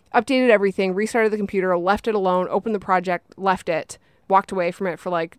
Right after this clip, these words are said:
five hours 'cause I was dying. Came back and managed to get it to a point where it was, like, looking like a video, rough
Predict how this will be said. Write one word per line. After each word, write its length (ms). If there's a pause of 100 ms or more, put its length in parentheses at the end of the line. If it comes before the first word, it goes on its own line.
(120)
five 260
hours 340
'cause 160
I 100
was 120
dying. 320 (920)
Came 200
back 300
and 180
managed 460
to 440 (880)
get 160
it 140
to 180
a 40
point 380
where 160
it 120
was, 160
like, 140
looking 640
like 200
a 40
video, 840
rough 580